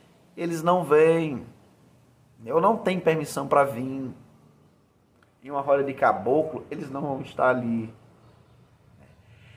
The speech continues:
Assim como as senhoras mestras não vão sair lá do Juremar, né, lá do Reino de Águas Claras, pra tá rodando numa gira de Exu e Pombagira, não, gente.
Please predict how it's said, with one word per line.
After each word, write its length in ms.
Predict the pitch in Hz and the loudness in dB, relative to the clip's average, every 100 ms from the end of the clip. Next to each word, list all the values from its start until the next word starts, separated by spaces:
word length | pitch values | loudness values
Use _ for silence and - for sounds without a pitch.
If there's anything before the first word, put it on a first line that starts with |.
| - | 0
Assim 400 | 233 247 240 285 | 2 2 0 -2
como 300 | - 277 302 | 4 4 4
as 140 | 233 - | 2 0
senhoras 680 | - 233 226 175 151 131 | 0 2 6 6 6 4
mestras 580 | 117 123 160 - - 254 | 0 2 4 4 0 -8
não 80 | 370 | -6
vão 140 | 381 370 | -4 -4
sair 280 | - 392 | -2 0
lá 400 | 381 370 440 453 | 2 4 4 4
do 200 | 466 339 | 4 0
Juremar, 1200 | 185 208 220 214 165 170 180 180 175 175 - - - - _ _ _ _ _ _ _ _ - | 0 2 2 4 6 8 8 8 8 6 2 -4 -14 -20 _ _ _ _ _ _ _ _ -6
né, 140 | 151 | 2
lá 160 | 165 185 | 6 6
do 160 | 196 | 4
Reino 320 | 165 190 196 | 4 2 4
de 60 | 175 | 6
Águas 380 | 170 170 180 - | 6 6 4 2
Claras, 840 | - 156 165 165 165 160 160 170 170 - _ _ _ _ _ _ _ _ _ _ | 2 6 8 8 8 6 2 -4 -8 -16 _ _ _ _ _ _ _ _ _ _
pra 200 | 185 226 | 4 4
tá 260 | 233 - 196 | 4 4 6
rodando 520 | 208 240 175 180 190 | 6 6 4 0 -2
numa 280 | 220 247 262 | -2 0 0
gira 240 | 196 359 | 0 -2
de 100 | 359 | 0
Exu 280 | 427 - - | 0 0 -4
e 20 | |
Pombagira, 580 | - 330 330 320 233 339 | -4 0 2 2 2 -2
não, 320 | 320 277 359 | -2 -4 -4
gente. 480 | 311 320 - - - | -4 -4 -4 -14 -20